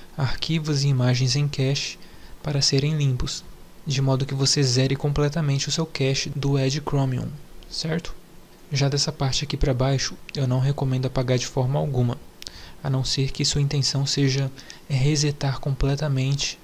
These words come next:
o navegador Edge Chromium, apagando completamente as senhas salvas, os dados de preenchimento automático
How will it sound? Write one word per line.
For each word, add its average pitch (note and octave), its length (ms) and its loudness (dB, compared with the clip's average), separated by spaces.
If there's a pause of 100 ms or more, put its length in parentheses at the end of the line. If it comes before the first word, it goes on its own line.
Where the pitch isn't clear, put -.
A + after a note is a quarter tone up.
(140)
o C#3+ 140 -2
navegador C#3 720 0
Edge C#3 280 0
Chromium, B2+ 360 0 (260)
apagando C3 540 0
completamente C3 600 0
as B2+ 60 -2
senhas B2 300 0
salvas, B2+ 640 -2 (100)
os C3+ 160 -2
dados C3 420 0
de B2 100 0
preenchimento B2+ 580 0
automático C3 560 -4